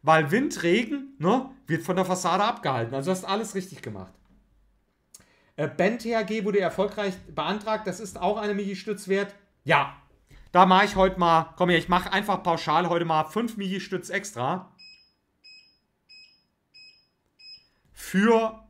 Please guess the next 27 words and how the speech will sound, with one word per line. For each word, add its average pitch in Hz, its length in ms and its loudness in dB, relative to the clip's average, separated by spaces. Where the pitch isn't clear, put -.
ähm, 156 760 -2
die, 156 360 -6
äh, 143 200 -4
ganzen 151 580 -6
T-H-G-Quoten. 131 840 -6
Vielen 214 340 -2
herzlichen 190 380 -2
Dank 165 220 0
dafür, 110 460 -6
ne? 175 240 -4
Ich 147 100 -12
guck 220 220 -2
grad 233 200 2
mal, 208 140 4
ob 190 120 0
ich 196 80 -6
das 208 140 -4
irgendwie 202 260 -6
getrennt 180 360 -4
sehen 156 220 -4
kann. 110 160 -10
Moment, 139 160 -8
das 151 100 -12
guck 143 160 -10
ich 113 140 -14
jetzt 101 180 -16
mal. 90 180 -14